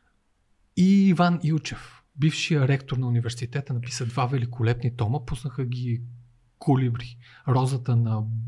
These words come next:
Балканите се казва книгата му. И историята на нашата мила родина,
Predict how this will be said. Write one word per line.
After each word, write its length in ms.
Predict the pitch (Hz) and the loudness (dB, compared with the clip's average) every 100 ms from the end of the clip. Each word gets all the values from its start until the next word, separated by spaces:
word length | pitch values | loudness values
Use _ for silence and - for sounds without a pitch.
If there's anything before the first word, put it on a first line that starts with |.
| 123 | -2
Балканите 640 | 123 123 123 120 120 120 - | 0 0 0 0 0 -2 -6
се 140 | - | -10
казва 260 | 113 110 110 | -8 -8 -10
книгата 400 | - 104 101 110 | -10 -10 -10 -16
му. 100 | - _ - _ - | -18 _ -20 _ -4
И 180 | 151 160 | -2 0
историята 720 | 151 - - 127 139 139 127 | -2 -8 -6 -2 -2 -2 0
на 120 | 120 | 0
нашата 280 | 120 120 120 | 0 -2 -2
мила 260 | 113 107 | -2 -2
родина, 400 | 104 104 120 131 | -6 -6 -6 -6